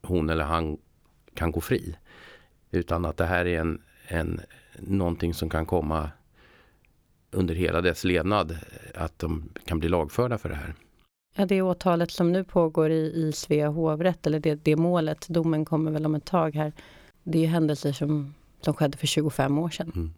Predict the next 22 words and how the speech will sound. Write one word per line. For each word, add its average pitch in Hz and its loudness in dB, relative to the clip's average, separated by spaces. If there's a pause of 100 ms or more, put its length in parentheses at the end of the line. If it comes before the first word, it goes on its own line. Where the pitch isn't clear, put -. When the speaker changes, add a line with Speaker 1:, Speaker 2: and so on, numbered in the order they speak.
(440)
Speaker 2:
Och 165 -2
det 151 -2
säger 156 2
ju 151 -6
någonting 151 -2
att - -8 (240)
det, 165 -4 (760)
det 156 2
kan 160 2
ta 151 2
tid, 180 0
men, 147 2
men 151 2
nej, 156 2 (140)
man 156 0
kan 156 0
nog 151 2
inte 143 0
sitta - -6
lugnt 147 0
i 156 -2
båten. 147 -2